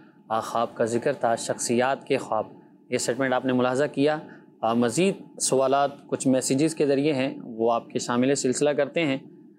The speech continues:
آ، میسیج ہے کہ ایک میری بہن نے خواب دیکھا ہے کہ میری خالہ ہمارے گھر مٹھائی لے کر آئی ہیں اور کہتی ہیں کہ میری امانت مجھے دے دو۔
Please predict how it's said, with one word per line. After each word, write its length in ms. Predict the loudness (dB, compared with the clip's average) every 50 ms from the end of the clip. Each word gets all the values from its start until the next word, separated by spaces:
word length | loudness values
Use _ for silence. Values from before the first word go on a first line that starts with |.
| -20 -20 _ _ -4
آ، 360 | -2 0 0 2 2 2 0 0 -4 -8 -20 -20 -20 _ _ _ _ _ _ _ _ _ _ _ _ _ _ _ _ _ _ _ _ _ _ _ _ _ _ _ _ _ _ _ _ _ _ _ -6
میسیج 400 | -4 -2 -2 0 0 2 2 4
ہے 180 | 4 4 2 0 -2 -6 -16 -20 _ _ _ _ _ _ _ _ 0
کہ 40 | 0 2
ایک 560 | 2 2 -2 -4 -12 -20 -20 _ _ -2 2
میری 260 | 2 4 4 4 2
بہن 280 | 2 2 0 0 0 0
نے 160 | 0 -2 -2 -6 -10 -12
خواب 340 | -6 -2 0 0 0 0 0
دیکھا 160 | 2 4 4
ہے 160 | 4 4 2 0 -2 -8 -20 -20 _ _ _ -2
کہ 80 | 0 2
میری 220 | 4 4 2 2
خالہ 300 | 2 0 0 0 2 0
ہمارے 380 | 0 0 0 0 2 2 0 0
گھر 140 | 2 0 2 2 2 0 -2 -4 -10 -20 _ _ _ _ -4
مٹھائی 380 | -2 -2 0 2 2 2 2
لے 120 | 2 2 2
کر 140 | 2 2 2
آئی 200 | 2 2 2 0
ہیں 60 | 0
اور 140 | 0 0 0
کہتی 360 | 0 0 0 0 2 2 2 2
ہیں 80 | 2
کہ 100 | 2 2
میری 260 | 2 2 4 4 2
امانت 320 | 2 2 2 2 0 0 0
مجھے 220 | 2 2 2 2
دے 120 | 2 2 2
دو۔ 100 | 0 -2